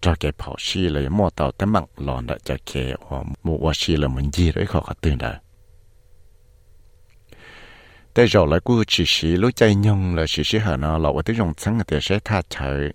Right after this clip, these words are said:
ít buồn gì nữa, bộ mua tới mặn là trả rồi yo. Thế yo tàu hiểu sự chẳng pha rồi cho rip currents là yo chọn thứ để hiện sự ở mua rong hàng, ở mua yêu chú theo mấy用của một trò tại tê để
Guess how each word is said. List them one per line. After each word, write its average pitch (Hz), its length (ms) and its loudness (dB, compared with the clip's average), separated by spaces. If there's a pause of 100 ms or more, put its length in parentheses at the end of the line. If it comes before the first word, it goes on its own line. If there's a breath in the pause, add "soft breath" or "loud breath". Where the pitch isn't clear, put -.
(100)
ít 117 240 0
buồn 85 180 4
gì 78 140 0
nữa, 65 320 -4
bộ - 100 0
mua 87 220 0
tới - 120 -6
mặn 98 200 0
là 69 60 -4
trả - 200 -8
rồi 64 200 -6
yo. 60 80 -6 (1300 loud breath)
Thế 151 280 4 (100)
yo 90 100 4
tàu 104 180 4
hiểu 98 140 0
sự - 180 0
chẳng 80 200 0
pha 98 320 2
rồi 78 120 -2
cho 76 160 -2
rip 92 300 2
currents 80 680 -2
là 85 180 0
yo 82 140 2
chọn 87 480 2
thứ - 200 -4
để 107 160 6 (100)
hiện 92 160 2
sự - 280 -4
ở 71 140 -2
mua 101 300 6
rong 95 280 6
hàng, 76 260 -4
ở 73 40 -2
mua 78 140 0
yêu 101 160 2 (160)
chú 131 240 2
theo 123 120 0
mấy 120 140 2
用 71 180 0
của 71 180 -2
một 69 200 -6
trò 73 100 -2
tại - 200 -8
tê 98 120 4
để 87 180 2